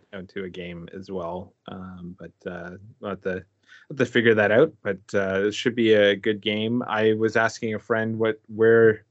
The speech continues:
where we should sit in the arena, and, uh, he said that every seat is a good seat. But looking at the picture here, I think you definitely don't wanna sit under the, um, the, uh, football stadium side, which is,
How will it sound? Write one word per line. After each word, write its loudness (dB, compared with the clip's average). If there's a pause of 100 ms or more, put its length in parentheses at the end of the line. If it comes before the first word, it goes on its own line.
(120)
where 6
we 2
should -2
sit 0
in -2
the 0
arena, 2
and, -2
uh, -4 (540)
he -10
said 0
that 2 (480)
every 2
seat 2
is 0
a 2
good 0
seat. 0
But 0
looking 4
at 0
the 2
picture 2
here, 2
I -2
think -8 (200)
you -14
definitely -2
don't 0
wanna -2
sit 0
under -2
the, -6
um, -12 (600)
the, 0
uh, -2
football 2
stadium -4
side, -6
which -16
is, -14